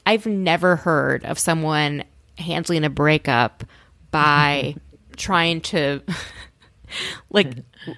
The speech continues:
Speaker 1: hook up with
Speaker 2: Step your,
Speaker 1: all of
Speaker 2: step
Speaker 1: their
Speaker 2: your best friend.
Speaker 1: ex's friends." That seems
Speaker 2: Yeah.
Speaker 1: uh, like, so childish. I mean, I haven't heard of that in recent times. Like, I feel like maybe
Speaker 2: It's
Speaker 1: when
Speaker 2: giving
Speaker 1: you're in
Speaker 2: Raquel. It's giving Rachel Raquel.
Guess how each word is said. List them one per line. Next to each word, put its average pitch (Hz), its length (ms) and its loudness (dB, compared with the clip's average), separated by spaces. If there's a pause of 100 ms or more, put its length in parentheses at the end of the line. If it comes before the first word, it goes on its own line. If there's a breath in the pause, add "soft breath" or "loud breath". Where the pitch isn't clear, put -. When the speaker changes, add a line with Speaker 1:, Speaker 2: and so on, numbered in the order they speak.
Speaker 1:
hook 226 320 -2
up 214 240 4
with 175 120 4
Speaker 2:
Step - 120 -10
your, 160 80 4
Speaker 1:
all 175 200 6
of 175 60 2
Speaker 2:
step 143 100 -2
Speaker 1:
their 175 120 6
Speaker 2:
your - 140 2
best 175 180 2
friend. - 140 -2
Speaker 1:
ex's 160 160 0
friends." 175 720 2
That - 220 0
seems 180 340 0
Speaker 2:
Yeah. 127 380 0 (920 loud breath)
Speaker 1:
uh, 180 120 -4
like, 202 180 -4
so 202 320 4
childish. 175 760 -2
I 190 60 -2
mean, 185 240 -2
I 185 60 2
haven't 196 260 0
heard 180 200 2
of 165 80 0
that 147 200 0
in 160 120 -2
recent 151 560 -8
times. 123 440 -6
Like, 165 140 -8
I 156 60 -6
feel 160 240 -4
like 156 200 -2
maybe 160 200 0
Speaker 2:
It's 160 80 2
Speaker 1:
when 147 80 -2
Speaker 2:
giving 214 240 4
Speaker 1:
you're 185 80 4
in 180 120 6
Speaker 2:
Raquel. 170 380 4
It's - 140 -10
giving 185 280 0
Rachel 160 340 0
Raquel. 139 560 -2